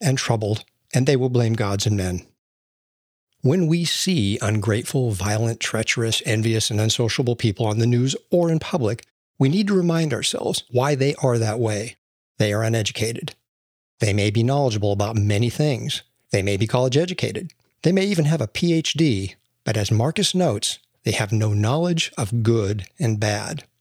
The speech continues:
Therefore, they are angry that they are doing badly in life and believe the fault lies outside of themselves. They think they are unhappy because society is unfair, unjust, or otherwise organized in a way that makes them a victim of circumstances.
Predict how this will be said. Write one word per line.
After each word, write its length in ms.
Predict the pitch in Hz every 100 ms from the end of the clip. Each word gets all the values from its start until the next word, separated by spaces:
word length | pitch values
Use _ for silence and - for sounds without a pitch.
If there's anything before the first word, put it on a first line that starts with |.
| _ _ _ _
Therefore, 400 | 113 139 - 160
they 120 | 147 143
are 120 | 147 -
angry 300 | 160 170 165
that 180 | 117
they 80 | 123
are 120 | 110
doing 320 | 104 113 101 95
badly 380 | 131 156 156
in 80 | 151
life 300 | 139 135 139
and 140 | 120 98
believe 400 | 117 139 147 113
the 80 |
fault 420 | 104 - 131 139 139
lies 440 | 120 127 131 123 -
outside 480 | 120 113 - 117 117
of 120 | 117
themselves. 640 | 120 110 - 101 - - - _ _ _
They 120 | -
think 220 | 113 143 156
they 160 | 135
are 120 | 117
unhappy 460 | 104 98 104 131 147
because 320 | 123 120 120
society 680 | - 117 131 143 147 143 143
is 140 | 110
unfair, 640 | 107 98 - - 143 147
unjust, 640 | 139 104 95 - 160 156 -
or 140 | 110 -
otherwise 420 | 170 170 139 117
organized 560 | 117 165 160 139 117 107
in 100 | 107
a 60 | 104
way 320 | 127 151 151
that 120 | 110
makes 300 | 107 120 -
them 200 | - 104
a 120 | 98
victim 420 | 101 101 - 147 139
of 120 | 131
circumstances. 800 | - 104 135 - - 120 196